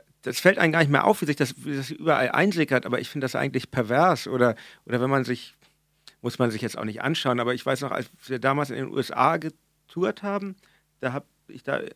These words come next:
auf irgendeinem Fernsehsender so eine Geschichtssendung gesehen, da ging's ums Dritte Reich und das war mit so Gruselmusik unterlegt. Und das war, das hat mich damals wahnsinnig irritiert. Das ist natürlich jetzt in Guido Knopp-Zeiten auch völlig normal, das alles,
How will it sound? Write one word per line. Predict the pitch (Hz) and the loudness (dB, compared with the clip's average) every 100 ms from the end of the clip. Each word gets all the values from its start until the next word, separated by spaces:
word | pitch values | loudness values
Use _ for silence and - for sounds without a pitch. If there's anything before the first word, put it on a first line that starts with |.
| - | -14
auf | 117 | -10
irgendeinem | 131 131 - | -6 -6 -2
Fernsehsender | 127 143 143 139 135 | 2 2 2 2 2
so | 123 | 2
eine | 127 | -2
Geschichtssendung | 117 - 175 - 175 170 165 | 0 0 0 0 -2 -2 -2
gesehen, | 156 156 151 | 0 0 2
da | 123 | 0
ging's | 131 123 | -2 -6
ums | - 113 | -10 -10
Dritte | - 120 120 107 | -6 -2 0 4
Reich | 143 175 165 | 4 4 0
und | 127 | -2
das | 117 | 0
war | 131 120 | 0 0
mit | 113 | -2
so | 113 117 113 - - - - | -2 -2 -4 -10 -20 -20 -10
Gruselmusik | 113 135 131 131 120 110 113 | 2 4 6 6 4 2 -6
unterlegt. | - 110 104 92 165 113 208 | -8 -6 -6 0 2 4 6
Und | 131 | 6
das | 131 170 | 6 8
war, | 139 131 - - _ _ _ - | 8 6 2 -20 _ _ _ -2
das | 131 | 2
hat | 165 | 4
mich | 160 - | 2 2
damals | 156 143 117 | 2 2 4
wahnsinnig | 143 185 156 156 147 | 4 4 2 -2 -4
irritiert. | 139 - 233 196 | -6 -2 2 4
Das | 127 | 2
ist | 147 | 0
natürlich | 131 143 131 | 0 2 2
jetzt | 135 131 | 2 -2
in | 135 113 | -4 -6
Guido | 139 131 | -2 -2
Knopp-Zeiten | 120 - 135 - - 139 127 | -2 -2 -4 -4 0 2 2
auch | - - | -2 -4
völlig | - 165 185 - | 0 2 2 2
normal, | 175 180 196 131 | 2 6 6 4
das | 113 - | 0 -4
alles, | 147 165 180 | -4 -2 -2